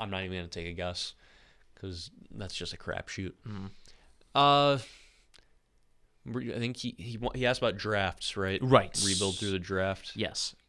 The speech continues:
Speaker 1: Okay. I think next year they're gonna be in last place. They're gonna get a top three pick. I'm not gonna say, oh, they won the lottery or not, but if they win number one, you're getting a franchise
Speaker 2: Mm-hmm.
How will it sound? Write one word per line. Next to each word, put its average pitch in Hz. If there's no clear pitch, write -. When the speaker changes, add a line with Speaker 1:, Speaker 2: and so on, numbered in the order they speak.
Speaker 1:
Okay. 87
I 104
think 120
next 107
year 98
they're 107
gonna 98
be 101
in 98
last 95
place. 98
They're 110
gonna 117
get 127
a -
top 113
three 110
pick. -
I'm 127
not 139
gonna 120
say, 107
oh, 104
they 95
won 95
the 92
lottery 92
or 85
not, 87
but 101
if -
they 120
win 123
number 110
one, 101
you're 95
getting 95
a -
franchise 95
Speaker 2:
Mm-hmm. 120